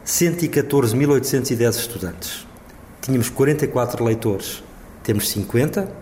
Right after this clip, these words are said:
Tínhamos quinhentos e vinte e três docentes, temos oitocentos e cinquenta e dois. Temos mais leitores em África do que tínhamos em dois mil e quinze, porque estamos a dar prioridade ao ensino noutras latitudes que não na Europa,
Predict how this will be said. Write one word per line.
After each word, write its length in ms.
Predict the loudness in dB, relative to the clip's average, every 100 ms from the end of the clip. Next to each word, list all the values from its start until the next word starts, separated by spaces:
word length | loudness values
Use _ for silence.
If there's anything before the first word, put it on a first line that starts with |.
| -18 -18 -20 -20 -6
Tínhamos 300 | 2 2 2
quinhentos 400 | 2 2 2 2
e 60 | 2
vinte 180 | 2 2
e 60 |
três 260 | 2 2 2
docentes, 560 | 0 2 2 2 0
temos 280 | 0 2 4
oitocentos 560 | 2 2 2 4 4 2
e 40 |
cinquenta 440 | -2 -2 0 0 2
e 60 |
dois. 420 | 0 -2 -6 -12 -18 -20 -20 -20 -20 -20 -18 -18 -4
Temos 200 | 0 0
mais 300 | 2 2 4
leitores 420 | 4 2 2 2 4
em 120 | 2
África 460 | 2 -2 -4 -4 -6 -6
do 80 | -6
que 100 | -2
tínhamos 260 | 0 2
em 60 | 2
dois 160 | 2 2
mil 120 | 0
e 40 |
quinze, 280 | 0 -2 -2
porque 180 | -4 -6
estamos 380 | -2 0 2 2
a 260 | 2 2 -2 -10 -14 -20 -20 -20 -18 -18 -16 -4
dar 240 | 0 0
prioridade 880 | 0 2 2 2 2 2 0 -2 -6 -10 -14 -20 -8
ao 180 | 0 2
ensino 540 | 2 0 0 0 0 -2
noutras 400 | 0 0 2 0
latitudes 640 | 0 -2 -4 -2 -2 -4
que 140 | -6 -2
não 120 | 0
na 100 | 2
Europa, 460 | 2 2 -2 -4